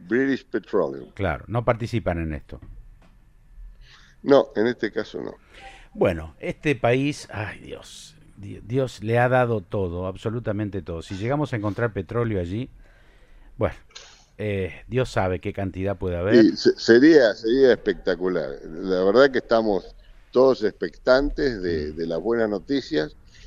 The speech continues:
Speaker 1: Este pozo, este, tardará sesenta días, a lo mejor un poco más, pero, y después, bueno, la, el operador se reunirá con los socios y decidirán cuándo van a comentar, cuándo van a hacer la, la,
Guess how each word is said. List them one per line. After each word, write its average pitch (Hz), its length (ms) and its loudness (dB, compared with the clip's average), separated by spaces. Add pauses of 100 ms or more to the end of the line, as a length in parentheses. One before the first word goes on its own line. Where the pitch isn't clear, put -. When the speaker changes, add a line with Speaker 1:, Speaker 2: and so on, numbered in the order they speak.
(260)
Speaker 1:
Este 110 280 0
pozo, 120 680 2
este, 90 520 -2
tardará 98 920 4
sesenta 107 600 -6
días, 110 400 2
a 87 60 -4
lo 87 80 -4
mejor 107 280 -2
un 98 120 0
poco 98 280 0
más, 117 320 2
pero, 80 320 -4 (540)
y 95 80 -2
después, 120 600 2
bueno, 92 340 4
la, 78 200 -6 (120)
el 87 280 -4
operador 104 720 6
se 95 180 -6
reunirá 87 380 -2
con 95 160 -6
los 82 120 -10
socios 107 420 -6
y 85 60 -2
decidirán 82 600 -4
cuándo 101 380 6
van 95 140 2
a 82 80 -2 (120)
comentar, 92 680 0
cuándo 98 280 2
van 90 120 0
a 85 40 -2
hacer 90 280 0
la, 69 120 -12 (680)
la, 76 240 0